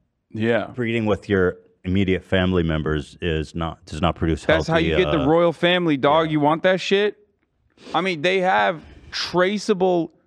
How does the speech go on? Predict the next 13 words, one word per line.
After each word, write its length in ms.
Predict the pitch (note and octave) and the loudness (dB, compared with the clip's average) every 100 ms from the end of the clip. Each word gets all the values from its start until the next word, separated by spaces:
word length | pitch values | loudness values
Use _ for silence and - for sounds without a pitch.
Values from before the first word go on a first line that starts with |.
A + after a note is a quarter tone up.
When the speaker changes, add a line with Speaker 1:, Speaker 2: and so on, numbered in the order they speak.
| _ _ _ _ - | _ _ _ _ -10
Speaker 1:
because 440 | B2 D3 - G3+ F#3 | -6 -2 2 2 2
of, 280 | G3 D#3 C3 | 0 0 0
uh, 40 | |
uh, 1040 | D3 C#3 C3 B2 B2+ C3+ A#2+ A#2+ - - B2+ | 2 4 2 0 0 2 2 0 -4 -10 -12
centuries 760 | - E3 F3 E3 C3+ A#2 G2+ | -2 -2 0 0 2 0 -2
of 440 | A#2+ A#2+ A#2 A2 A2 | 0 2 2 0 0
Speaker 2:
Oh, 120 | G#2+ | 0
here 220 | F#2 A2+ | 2 2
it 80 | G#2+ | 2
is. 360 | G2 D2+ B1+ - | 2 0 -6 -12
Speaker 1:
systemic 640 | F2+ E2 E3+ D3 E3 E3+ E3 | -12 -2 -2 0 0 0 0
Speaker 2:
Yeah. 120 | D#2+ | -2
Speaker 1:
inbreeding. 560 | D3+ F3 D#3 B2+ A2 | -2 0 0 -2 -4